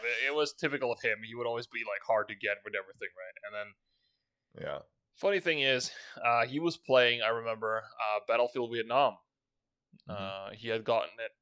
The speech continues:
Speaker 1: very early, and I had just read it, about it in, like, P C Gaming World magazine before, and I was, like, so hyped for it. I, I just, I was a huge fan of nineteen forty-two,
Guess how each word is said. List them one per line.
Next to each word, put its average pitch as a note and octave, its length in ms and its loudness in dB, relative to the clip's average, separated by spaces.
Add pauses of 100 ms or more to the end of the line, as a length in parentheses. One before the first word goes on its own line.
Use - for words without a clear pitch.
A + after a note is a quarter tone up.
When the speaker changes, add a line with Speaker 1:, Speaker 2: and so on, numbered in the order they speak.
(140)
Speaker 1:
very C#3+ 560 6
early, A#2 560 2 (140)
and A2 120 2
I A2 100 4
had A2+ 100 2
just A#2+ 200 -6
read A2 200 4
it, A2 180 0
about G#2+ 300 0
it G#2+ 120 -10
in, G#2 80 -14
like, G2+ 160 -14 (220)
P A2 220 -12
C A2 180 -8
Gaming G#2 420 -6
World G2 380 -6 (240)
magazine G2 720 -6
before, G2 480 -10
and F#2+ 100 -14
I F#2 60 -8
was, - 140 -10
like, F#2+ 160 -10
so G#2+ 240 -4
hyped G2+ 240 -4
for G#2 200 -4
it. - 120 -4
I, G#2 360 -4
I - 20 -6 (120)
just, - 300 -8 (100)
I G#2+ 60 -6
was G#2 180 -12
a - 100 -20
huge A2+ 180 -14
fan G#2+ 180 -2
of G2+ 100 -8
nineteen G#2 320 -6
forty-two, A2+ 640 0